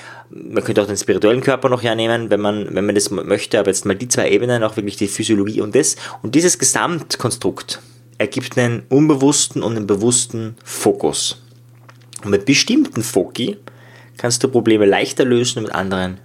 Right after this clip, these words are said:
schwerer. Und das Ziel von dem heutigen Podcast ist, dir eine Übung mitzugeben,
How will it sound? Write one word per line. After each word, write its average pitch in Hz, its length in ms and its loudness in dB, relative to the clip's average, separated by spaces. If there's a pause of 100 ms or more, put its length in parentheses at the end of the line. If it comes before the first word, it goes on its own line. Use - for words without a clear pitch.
schwerer. - 560 -2 (580)
Und 107 140 2
das 117 160 2
Ziel 190 240 0
von 135 260 0
dem 113 480 -2 (120)
heutigen 127 420 2
Podcast - 600 -2
ist, 120 220 -2
dir 107 80 4
eine 104 120 -2
Übung 185 300 2
mitzugeben, 92 600 -4